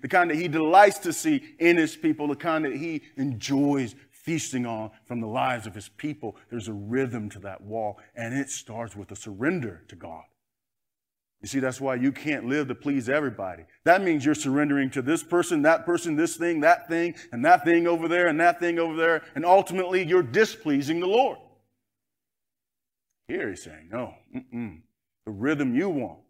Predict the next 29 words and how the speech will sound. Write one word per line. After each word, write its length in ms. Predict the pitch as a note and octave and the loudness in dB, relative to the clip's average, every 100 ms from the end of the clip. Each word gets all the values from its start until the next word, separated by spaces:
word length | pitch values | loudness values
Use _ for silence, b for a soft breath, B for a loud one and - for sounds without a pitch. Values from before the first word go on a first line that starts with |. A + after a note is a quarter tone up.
| - | -8
the 80 | C3 | -4
walk 380 | B2+ D3+ D3 D3+ | 4 4 4 0
you 180 | F#3+ | -2
want, 320 | A3 D3+ F#2 - _ _ _ _ _ - | 0 -2 -6 -12 _ _ _ _ _ -16
is 140 | G2 | -10
one 200 | A2+ C#3 | -4 -4
of 100 | C3 | -4
surrender 440 | - A#2+ B2+ C#3 | -8 -6 -4 -4
to 120 | A#2+ G#2+ | -4 -6
God, 360 | A2+ C#3 - - _ _ _ _ _ _ _ _ _ _ | 0 0 -2 -14 _ _ _ _ _ _ _ _ _ _
in 220 | - E3+ D#3+ | -2 -2 -2
the 60 | |
Spirit, 520 | - - D3 D#3 C3 - - _ | -6 -8 -2 0 0 -6 -20 _
according 400 | - F3 F#3 F3 D3 | -4 2 4 2 -2
to 80 | |
the 100 | D3 | -8
truth 440 | C3 - E3+ F3+ E3+ | -10 -4 0 0 -2
of 100 | C3 | -6
God, 320 | C3 A#2+ G#2 b b | -2 -4 -4 b b
relying 520 | C#3+ D#3+ F#3 F3+ E3 | 0 4 4 4 2
on 280 | E3+ E3 D3 | 2 2 2
the 80 | |
grace 540 | D3 G2 B2+ F#3 F3 - | -2 -4 0 2 2 0
of 120 | B2+ | -6
God 300 | B2 B2+ A2+ | 0 0 0
to 100 | - | -4
empower 640 | A#2 G#2+ C3 C#3+ D3 B2 - b - | -8 -6 0 2 2 -2 -6 b -12
that 240 | A#2 A#2 | -8 -8
walk." 440 | G2 A2+ A#2 _ | -8 -8 -8 _